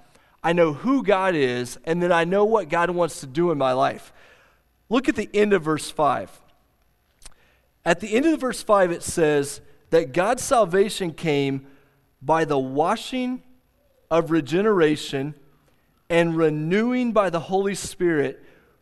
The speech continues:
whom He poured out on us richly through Jesus Christ our Savior. Okay, let's deal with those kind of, kind of at, in pieces here. When you see that word washing in verse five,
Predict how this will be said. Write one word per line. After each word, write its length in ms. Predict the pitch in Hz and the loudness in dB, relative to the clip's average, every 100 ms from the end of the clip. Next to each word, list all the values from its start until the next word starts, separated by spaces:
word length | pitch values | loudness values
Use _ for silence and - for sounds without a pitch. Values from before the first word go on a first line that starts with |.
| _ | _
whom 280 | - 233 214 | -2 0 2
He 140 | 185 | 0
poured 460 | - - 233 240 226 | -4 -10 -4 -2 -2
out 300 | - 185 208 | -4 -4 0
on 180 | 208 156 | 0 0
us 260 | 139 131 - | -2 -4 -8
richly 720 | 147 165 202 - 151 139 131 - - _ _ | -2 0 0 -2 -2 0 0 -8 -20 _ _
through 340 | 202 214 226 196 | -4 -2 0 -2
Jesus 480 | 156 190 156 165 | -4 -4 -2 -6
Christ 460 | - 170 156 147 - | -4 0 0 0 -6
our 180 | 143 139 | -6 -6
Savior. 580 | - - 147 123 110 - - _ _ - _ _ _ _ _ _ - | -4 -2 -2 -2 -10 -14 -20 _ _ -20 _ _ _ _ _ _ -2
Okay, 140 | 175 | 0
let's 160 | 156 - | 2 0
deal 140 | 190 | 0
with 120 | 170 | 0
those 360 | 151 143 - - | 2 0 -2 -6
kind 180 | 160 139 | -6 -6
of, 260 | 120 - | -8 -14
kind 160 | - 139 | -10 -8
of 100 | 123 185 | -8 -10
at, 180 | 131 123 | -10 -10
in 160 | - 120 | -10 -10
pieces 400 | 135 131 120 - | -8 -8 -10 -12
here. 180 | 104 90 _ _ _ _ _ _ _ _ | -12 -14 _ _ _ _ _ _ _ _
When 140 | 180 202 | -2 -2
you 120 | 185 | -2
see 300 | - - 311 | -2 0 2
that 260 | 214 214 | 2 -2
word 520 | 180 185 180 175 175 131 | -2 0 2 0 -4 -10
washing 760 | 127 135 151 156 - 127 113 - | -2 0 2 0 -6 -8 -8 -6
in 160 | 143 123 | -6 -2
verse 300 | 135 127 - | -4 -4 -6
five, 500 | 135 127 110 104 | -2 -2 -4 -10